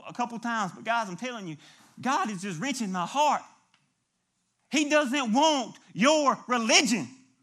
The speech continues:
He wants your heart. He wants you to follow him.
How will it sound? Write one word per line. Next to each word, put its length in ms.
He 140
wants 320
your 180
heart. 380
He 120
wants 260
you 80
to 80
follow 380
him. 480